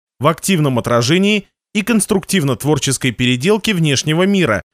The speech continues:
в связывании вновь поступающих впечатлений с внешним опытом,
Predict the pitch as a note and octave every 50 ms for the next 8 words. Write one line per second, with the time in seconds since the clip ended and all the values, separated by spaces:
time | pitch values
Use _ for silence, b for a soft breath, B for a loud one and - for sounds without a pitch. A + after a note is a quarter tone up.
0 | _ _ _ _ _ _ - - - D3 D#3 D#3 D3+ C#3 A#2 C3+ B2+ B2+ B2+ B2+
1 | B2+ A#2+ A2+ C3+ E3 F3 - - C#3+ C3 - - - - C3+ B2 A#2+ A#2 - -
2 | B2 - - - C3 A#2+ - C3 A#2+ - F3+ G#3+ A3+ A3 A3 A3 G#3 - _ _
3 | _ - - - D3 D#3 D#3+ D#3+ - - C3+ A#2+ A#2 G#2+ G#2+ G2+ D3 C#3 - G#3+
4 | G#3+